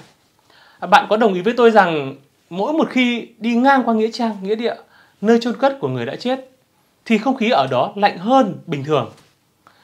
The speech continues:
Nhất là vào những ngày đêm trời tối, hoang vắng. Khi mà bạn lỡ đường mà đi ngang qua cái bãi đất chỉ có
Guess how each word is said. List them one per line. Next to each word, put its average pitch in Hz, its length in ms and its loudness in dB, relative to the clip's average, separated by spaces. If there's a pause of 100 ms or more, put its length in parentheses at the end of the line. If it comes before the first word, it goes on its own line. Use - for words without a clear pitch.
(180)
Nhất 302 180 2
là 208 120 2
vào 143 240 2
những 175 200 -4
ngày 139 320 -4
đêm 196 280 -6
trời 127 180 -6
tối, 123 320 -8 (100)
hoang 175 180 -4
vắng. 156 260 -6 (840)
Khi 262 220 -2
mà 202 120 2
bạn 151 240 0
lỡ 185 140 -2
đường 202 440 0 (100)
mà 131 140 -2
đi 202 180 -6
ngang 220 320 0
qua 208 280 0
cái 180 100 -8
bãi 170 140 -4
đất 254 240 -4 (300)
chỉ 120 220 -6
có 147 80 -4